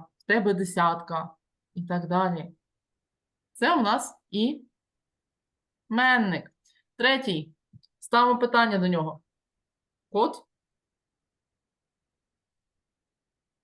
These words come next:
Дівчатка, питання яке? Код?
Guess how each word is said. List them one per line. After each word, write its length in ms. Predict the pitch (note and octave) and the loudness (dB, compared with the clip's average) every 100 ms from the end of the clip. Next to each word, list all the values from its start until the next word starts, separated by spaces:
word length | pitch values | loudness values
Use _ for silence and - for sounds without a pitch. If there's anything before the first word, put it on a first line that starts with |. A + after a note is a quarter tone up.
| _ _ _ _ _ _ _ _ _ _ - _ _ _ _ _ - | _ _ _ _ _ _ _ _ _ _ -20 _ _ _ _ _ -20
Дівчатка, 500 | F3+ F3+ F3 F3 - | -8 -8 -8 -14 -16
питання 360 | F3+ F#3 F#3 E3+ | -4 -2 0 -2
яке? 320 | E3 C#4 - - | -6 -10 -12 -4
Код? 360 | G3+ D#4+ - | -2 -2 -4